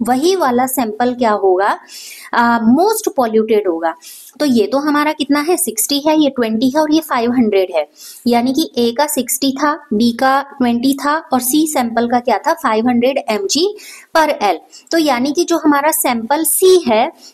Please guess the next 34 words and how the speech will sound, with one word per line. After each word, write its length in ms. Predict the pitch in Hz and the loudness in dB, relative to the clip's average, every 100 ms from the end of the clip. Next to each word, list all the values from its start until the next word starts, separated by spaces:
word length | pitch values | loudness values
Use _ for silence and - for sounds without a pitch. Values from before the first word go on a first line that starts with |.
| - | -2
वो 220 | 220 359 | 2 2
sample 480 | 440 339 254 240 269 | 2 0 0 0 0
सी 280 | 262 277 311 | 0 0 2
हमारा 420 | 294 240 208 233 359 _ - | 0 0 2 0 -2 _ 2
most 360 | 240 330 415 - 392 | 2 4 0 -2 0
polluted 500 | 240 208 214 208 180 | 0 0 -2 0 -2
है। 260 | - - - _ _ - _ - | -4 -16 -20 _ _ -20 _ -2
क्यों 180 | 294 | -2
polluted 500 | 302 320 311 330 311 | 0 -2 0 0 0
है? 140 | 320 370 - - - | 0 -2 -8 -18 -4
क्योंकि 320 | 311 311 370 | -2 0 0
जो 180 | 330 311 | 0 -2
उसका 260 | 302 339 302 | -2 -2 -2
बीओडी 460 | 233 214 220 330 | 2 2 2 2
level 360 | 330 233 247 240 | 2 2 0 2
है 240 | 240 240 - _ _ - | 2 0 -2 _ _ -2
तीनों 300 | 294 302 415 | 2 2 2
sample 440 | 415 262 220 226 | 0 -2 0 0
में 220 | 220 277 359 - | 2 0 -2 -6
सबसे 640 | - 220 - - 349 440 - _ | -2 -2 -2 -2 -2 -4 -10 _
ज्यादा 360 | 220 247 226 240 | 0 2 2 0
है, 240 | 240 339 - | 0 -2 -4
highest 560 | - 240 214 233 220 - | -6 -2 0 0 -2 -2
है, 140 | 147 - - - | -4 -6 -20 -2
तो 100 | 226 | 0
इसलिए 340 | 220 220 285 | 0 0 0
ये 180 | 277 233 | 2 0
क्या 220 | 240 226 | 2 0
है, 160 | 220 320 | 2 0
Sample 360 | 285 247 - 202 | -2 -4 -2 -2
सी 300 | 320 349 240 | 0 2 4
most 280 | 277 269 | 2 0
polluted 540 | 247 196 175 165 160 | -4 -2 -2 -2 -6
है। 100 | 143 | -8